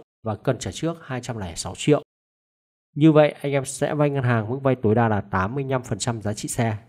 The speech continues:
sẽ tương đương với số tiền là sáu trăm mười chín triệu. Trong thời gian vay tám năm, gốc lãi tháng đầu tiên, anh em sẽ phải thanh toán ít nhất là khoảng mười phẩy một triệu. Tháng thứ hai trở đi cũng sẽ theo dư nợ giảm dần. Anh em lưu ý,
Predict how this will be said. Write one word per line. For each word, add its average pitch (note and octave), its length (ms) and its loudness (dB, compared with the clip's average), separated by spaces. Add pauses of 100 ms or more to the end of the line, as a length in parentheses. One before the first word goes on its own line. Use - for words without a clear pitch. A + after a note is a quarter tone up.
sẽ - 260 -12
tương C#3 180 0
đương C3+ 200 4
với G2+ 260 0
số A2+ 140 -6
tiền A2 160 -2
là F#2 180 -4
sáu G2 240 -8
trăm A#2+ 220 -10
mười G2+ 120 -10
chín G#2 220 -14
triệu. D#3 240 0 (500)
Trong C3 180 -4
thời A2+ 120 0
gian A2+ 140 0
vay A#2+ 160 2
tám G#2+ 260 -2
năm, C3 140 0 (280)
gốc D3 280 4
lãi C#3+ 200 0
tháng A2+ 160 -4
đầu A#2+ 160 0
tiên, C3+ 220 6 (140)
anh A#2+ 140 -6
em B2 160 0
sẽ C#3+ 180 -4
phải G2 200 -6
thanh A2 120 -8
toán F#2+ 160 -2
ít A#2+ 100 -8
nhất D3+ 120 -2
là B2+ 160 -2
khoảng E2+ 300 -6 (100)
mười A#2 220 0
phẩy G2+ 160 -8
một G2 240 -6
triệu. C#3+ 240 0 (320)
Tháng G#2 160 -8
thứ C3 120 -6
hai B2+ 220 -6
trở F2 200 -8
đi G#2 200 -2
cũng A#2 200 -12
sẽ A#2+ 140 -12
theo A2 320 -8
dư A2 180 -6
nợ G#2 160 -10
giảm E2+ 220 -12
dần. G2 160 -4 (1300)
Anh C#3+ 120 -2
em D3+ 140 2
lưu D3+ 160 6
ý, B2+ 240 6